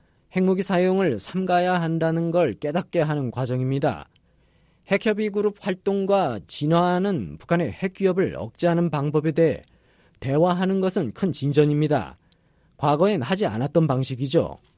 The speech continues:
긍정적인 진전이지만 우리가 여기에 만족하고 안주하기엔 결코 충분치 않습니다. 이 점에 있어서 누구도 자만에 빠져있지 않다고 봐요. 하지만 억제력은 앞으로도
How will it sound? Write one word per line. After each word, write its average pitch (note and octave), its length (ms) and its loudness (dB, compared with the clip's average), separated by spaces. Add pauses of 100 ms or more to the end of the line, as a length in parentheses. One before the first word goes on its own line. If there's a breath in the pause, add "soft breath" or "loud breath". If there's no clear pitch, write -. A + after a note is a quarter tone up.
(720)
긍정적인 F#3+ 680 6
진전이지만 F#3+ 920 2
우리가 E3 460 4
여기에 D#3+ 240 4
만족하고 E3 680 0
안주하기엔 D3+ 960 0
결코 D3 320 -2
충분치 E3 680 -2
않습니다. C3 640 -2 (760)
이 E3+ 120 2
점에 A3 260 6
있어서 G#3+ 420 4
누구도 D3+ 420 -2
자만에 D3+ 460 -2
빠져있지 D#3 580 -2
않다고 C3+ 380 -4
봐요. C3+ 380 0 (680)
하지만 G#3 540 2
억제력은 F#3 480 4
앞으로도 D3 760 0